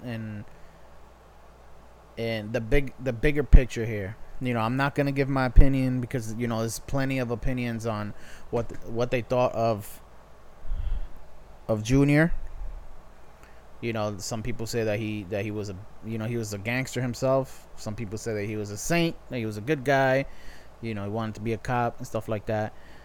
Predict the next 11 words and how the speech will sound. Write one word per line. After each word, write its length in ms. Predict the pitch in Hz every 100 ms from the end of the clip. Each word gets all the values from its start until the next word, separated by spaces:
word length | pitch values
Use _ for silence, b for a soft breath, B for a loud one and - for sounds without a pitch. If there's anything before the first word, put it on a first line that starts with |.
| B B - - -
Also, 580 | 123 131 - 127 123
there's, 440 | 113 113 113 110 -
there's 460 | 123 120 113 110 110
opinions 640 | 110 139 131 127 123 113
on, 640 | 113 110 104 104 98 104 117 - - - - - - - - - - - - - - - - -
on 280 | 117 104 104
the, 680 | 104 101 98 92 90 87 - B B B B B B - - - - - - - - -
on 140 | 117 120
the 60 |
store 340 | 104 160 156 160
owner 280 | 156 156